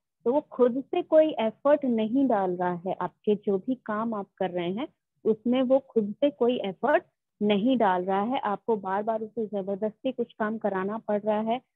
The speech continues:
और अगर मान लीजिए उसके बावजूद वो काम नहीं कर रहा है, तो फिर वो और ज्यादा आप पे burden बन रहा है, ठीक है। तो that is why वो burden बनते जा रहा है, that is why they are not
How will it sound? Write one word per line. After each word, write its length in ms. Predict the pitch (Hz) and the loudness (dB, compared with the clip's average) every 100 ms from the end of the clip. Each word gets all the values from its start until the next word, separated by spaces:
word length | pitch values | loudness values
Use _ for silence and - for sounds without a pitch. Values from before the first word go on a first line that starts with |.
| _ _ | _ _
और 320 | - 202 214 - - | 2 4 2 -2 -2
अगर 280 | 202 247 | 0 2
मान 240 | 254 226 214 | 0 -2 0
लीजिए 260 | 220 220 | 0 0
उसके 420 | 233 226 - - 254 | -2 -2 -6 -2 -2
बावजूद 640 | 202 196 196 196 247 277 | 2 0 2 0 0 0
वो 120 | 247 | -2
काम 260 | 240 214 214 | -2 -2 -2
नहीं 320 | 208 196 208 | -2 -2 -2
कर 180 | 202 190 | -4 -4
रहा 180 | 190 190 | -2 -4
है, 160 | 214 | -4
तो 180 | 262 214 | -6 -6
फिर 300 | 208 269 359 _ _ _ - | 0 0 0 _ _ _ -4
वो 160 | 220 - | -4 0
और 320 | 208 254 247 | 2 2 2
ज्यादा 320 | 220 202 220 | 2 2 2
आप 300 | 269 208 196 - | 0 -2 -4 0
पे 220 | 285 381 _ - | 0 0 _ -16
burden 500 | 185 208 214 247 247 | -2 4 4 4 2
बन 200 | 202 180 | 0 -2
रहा 140 | 165 | -2
है, 140 | 165 165 | -4 -8
ठीक 480 | _ _ - 233 277 | _ _ -4 -2 0
है। 240 | 190 - _ _ - | -2 -4 _ _ -4
तो 260 | 202 214 _ - | -2 -2 _ -4
that 220 | 196 196 220 | 0 0 0
is 140 | 254 | -2
why 240 | 226 247 381 _ 202 | 0 0 0 _ -6
वो 220 | 202 233 | 0 0
burden 520 | 214 202 214 262 285 | 2 2 4 4 2
बनते 300 | 262 254 247 | 2 -2 -2
जा 160 | 233 214 | -2 -2
रहा 140 | 240 | -2
है, 120 | 294 | -2
that 220 | 247 190 | -2 -4
is 140 | 190 233 | -6 -8
why 220 | 226 277 | -6 -6
they 260 | 214 208 233 | -2 0 0
are 120 | 202 | -2
not 160 | 220 | -4